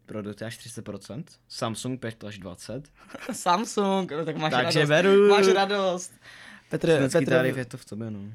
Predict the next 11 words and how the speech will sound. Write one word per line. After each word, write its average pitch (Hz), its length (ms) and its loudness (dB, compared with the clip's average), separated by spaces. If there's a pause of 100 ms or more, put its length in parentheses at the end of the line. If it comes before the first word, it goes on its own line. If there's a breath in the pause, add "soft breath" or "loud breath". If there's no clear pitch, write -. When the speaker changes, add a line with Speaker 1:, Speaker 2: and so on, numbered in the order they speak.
(280)
Speaker 2:
No, 180 220 -10
máš 196 180 -8
tam 202 140 -10
ten, 180 200 -8 (160)
no, 226 400 -6 (340)
takže 147 240 -6 (140)
isic - 300 -8 (340)
není 143 240 -6
špatný. 185 600 -6 (520 soft breath)
Speaker 1:
Koupit 143 500 -2
průkaz. 156 800 -4